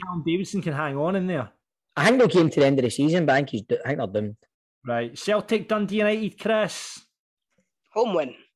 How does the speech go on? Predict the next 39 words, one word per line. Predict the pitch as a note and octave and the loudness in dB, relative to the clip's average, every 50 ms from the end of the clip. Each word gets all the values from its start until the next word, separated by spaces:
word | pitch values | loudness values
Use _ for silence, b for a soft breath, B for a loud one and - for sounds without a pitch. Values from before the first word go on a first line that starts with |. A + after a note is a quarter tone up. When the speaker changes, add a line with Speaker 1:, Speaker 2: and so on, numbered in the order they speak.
| _ _ _ _ _ _ _ _ | _ _ _ _ _ _ _ _
Speaker 1:
Home | E3 F3 F3+ F#3 E3+ | -2 -2 0 0 0
win, | D3+ D3 D3 D3 D3+ D3+ D3 D3 D3 C#3+ - - E3 - | 0 0 0 0 0 -2 -4 -6 -10 -12 -14 -20 -16 -10
yeah. | - B2+ C3 C#3 C#3 - - | -6 -2 0 0 0 -2 -2
Uh, | E3+ D3+ C#3+ D3 | -2 0 0 -2
Dundee, | C3 A2+ F#3 F3+ G3 G3+ F3 G#3 F3+ | -2 -2 0 0 0 0 0 -2 -2
Saint | - - F#3 F3 D3 | -2 -2 -4 -4 -4
Mirren. | D3 D3 D#3 E3+ F3+ F#3+ F3+ E3+ C3+ A2+ b b b b b b b b _ - | -4 -2 0 0 2 2 2 0 -2 -4 b b b b b b b b _ -2
Dundee | E3 E3+ E3 D3 E3 D#3 | -2 0 0 0 0 2
really | D3 D#3+ E3 E3 | 2 2 0 0
need | D#3+ D3 | 0 0
a | D#3+ D3 | 0 0
win | C#3+ D3+ D#3 D#3+ D#3+ | 0 0 -2 -2 -2
there, | D#3+ D#3+ D#3 | -2 -2 -2
probably, | D3+ - E3+ - F3 F3 E3+ E3 D#3 | -2 -4 -4 -4 -2 0 0 0 0
don't | - D#3+ G3 F#3+ | 0 -2 -2 -2
they? | F3 | -2
But | D3 F3 D3+ | -2 -4 -4
Saint | - - F#3+ F#3 | -4 -4 -4 -2
Mirren, | F3+ F#3 F#3 F#3 F3+ | -2 -2 -2 -2 -2
are, | F3 D#3+ D3+ C#3+ - | -2 -4 -4 -6 -10
you | F3 E3 D3+ E3+ | -6 -4 -2 0
know, | F3+ F3 | 0 2
they | D#3+ D#3+ | 2 2
won | D3+ E3+ F3 | 2 0 0
the | F3+ F3+ F3+ | 2 2 2
early, | F3+ F3 F3 E3 D#3+ | 2 2 0 -2 -2
the | E3 D#3+ D#3 | -4 -6 -6
week | D3 F3+ G3 F3+ - | -4 -4 -6 -6 -4
during | - F3 F3 E3 | -2 -2 -2 -2
against, | D#3+ E3 E3+ D#3+ - - | -2 -4 -6 -6 -6 -6
against | D3+ C#3+ D#3+ E3+ D#3+ - | -6 -4 -4 -4 -2 -2
Aberdeen, | F3 E3 D#3+ D3+ D#3+ D3+ - E3+ E3+ F3+ E3 | -2 -2 0 -2 -2 -4 -4 -2 -2 -2 -4
so | - - D#3+ | -4 -4 -2
that | E3 E3+ D#3+ | -2 -2 -4
should | - E3 D#3 | -6 -10 -8
be | E3 | -8
interesting. | D#3+ D3 F3 D#3+ C#3 B B B B B B B | -8 -6 -8 -8 -8 B B B B B B B
Hearts, | - G#3 A3+ A#3 A3+ - - | 0 2 2 2 2 2 0
Motherwell. | G#3+ A3+ A#3 A3+ A#3 A3+ A3 A#3 A#3 A#3 A#3+ A#3+ A#3+ A#3+ A#3+ A#3+ A#3+ A#3+ | 2 2 4 4 4 4 4 4 4 4 4 4 4 4 4 4 2 0